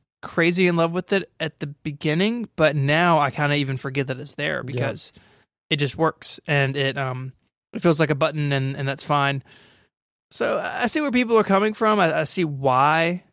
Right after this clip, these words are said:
Speaker 1: like, why that feeling could exist, the way that it's put together. But I think that long term, this is not going to haunt the new home button,
Speaker 2: Yeah,
Speaker 1: uh,
Speaker 2: I've been,
Speaker 1: for
Speaker 2: I've
Speaker 1: very
Speaker 2: been,
Speaker 1: long.
Speaker 2: I've been using Sylvia's new MacBook Pro. She has a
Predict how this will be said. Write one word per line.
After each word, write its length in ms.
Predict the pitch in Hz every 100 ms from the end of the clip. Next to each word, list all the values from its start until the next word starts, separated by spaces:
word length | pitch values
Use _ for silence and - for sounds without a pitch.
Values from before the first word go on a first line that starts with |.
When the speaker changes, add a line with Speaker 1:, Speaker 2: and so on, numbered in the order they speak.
| _ 202
Speaker 1:
like, 100 | 139
why 360 | 131 127 139
that 180 | 156 -
feeling 260 | 160 160 160
could 120 | 170
exist, 380 | 151 165 175 -
the 80 |
way 140 | 139 135
that 80 | 135
it's 120 | -
put 180 | 160 -
together. 460 | 135 131 139 156
But 140 | 147 147
I 100 | 139
think 260 | 175 151
that 200 | 143 -
long 300 | 143 139 135
term, 320 | - 143 131
this 160 | 135 127
is 140 | 135
not 180 | 135 135
going 200 | 139 131
to 80 | 127
haunt 320 | 117 143 131
the 60 | 143
new 100 | 131
home 220 | 120 139 135
button, 380 | - 147 151 _ _ _ _ _ - - _ -
Speaker 2:
Yeah, 180 | 208 165
Speaker 1:
uh, 40 |
Speaker 2:
I've 80 | 151
been, 120 | 220
Speaker 1:
for 60 | -
Speaker 2:
I've 40 | 143
Speaker 1:
very 80 | 214
Speaker 2:
been, 160 | 208
Speaker 1:
long. 140 | 160 139 _ -
Speaker 2:
I've 80 | 160
been 140 | 185
using 320 | 170 143 131
Sylvia's 540 | - 139 120 117 113 127
new 240 | 120 117
MacBook 500 | - 139 123 131 -
Pro. 240 | 131 117 113
She 160 | - 120
has 160 | 107
a 100 | 110